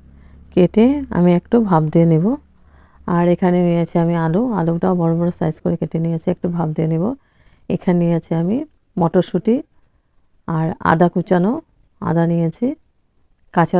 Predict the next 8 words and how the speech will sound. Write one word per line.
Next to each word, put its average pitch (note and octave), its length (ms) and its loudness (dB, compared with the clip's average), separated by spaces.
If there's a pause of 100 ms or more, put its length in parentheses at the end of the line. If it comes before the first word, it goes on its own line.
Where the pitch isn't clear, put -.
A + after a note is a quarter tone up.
লঙ্কা F3 340 -2 (2750)
কেটে F#3 280 2
নেব, F3 120 0 (140)
কাঁচা D#3+ 240 -2
লঙ্কাটা, E3 340 -6 (1500)
আর E3+ 140 0
নিয়েছি F3 260 0 (100)
টমেটো E3+ 380 0